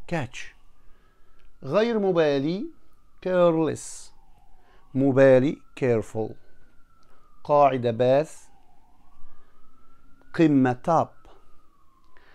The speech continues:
شرير، evil. خير، moral. This is some opposites.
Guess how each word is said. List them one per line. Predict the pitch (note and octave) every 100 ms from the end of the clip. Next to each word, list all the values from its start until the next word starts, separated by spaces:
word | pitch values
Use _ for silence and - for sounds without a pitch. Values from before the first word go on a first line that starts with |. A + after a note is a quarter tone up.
| -
شرير، | - - D3 C3 C#3+ E3 E3 - - C#3+
evil. | C#3 A#2 B2 B2+ - - - - - - - - - - - - - -
خير، | - C#3 C3+ C3 C3+ A#2+ - - - - - - - - - - - - -
moral. | C3 B2+ A2+ G2+ - - - - - - -
This | C#3+ A3 - -
is | D3 B2+
some | - C3 A#3 -
opposites. | D3 D#3+ E3 - F3+ - -